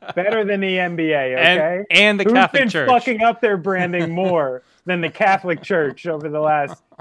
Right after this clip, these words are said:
Speaker 1: twenty, thirty years, right? They've taken some archaic and awful stances in the past on, uh,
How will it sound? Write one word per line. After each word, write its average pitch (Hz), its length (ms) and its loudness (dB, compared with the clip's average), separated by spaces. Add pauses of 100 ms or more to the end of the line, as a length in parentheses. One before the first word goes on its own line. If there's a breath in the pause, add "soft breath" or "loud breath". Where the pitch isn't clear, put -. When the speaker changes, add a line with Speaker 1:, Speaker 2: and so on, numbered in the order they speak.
Speaker 1:
twenty, 180 340 -6
thirty 160 360 -4
years, 139 460 -6
right? 147 400 -6
They've 165 200 -6
taken 196 380 -4
some 156 380 -10 (460)
archaic 202 640 -2
and 170 120 -4
awful 175 360 -2
stances 175 680 -8
in 147 100 -10
the 131 80 -12
past 156 640 -10 (400)
on, 135 340 -10
uh, 127 520 -2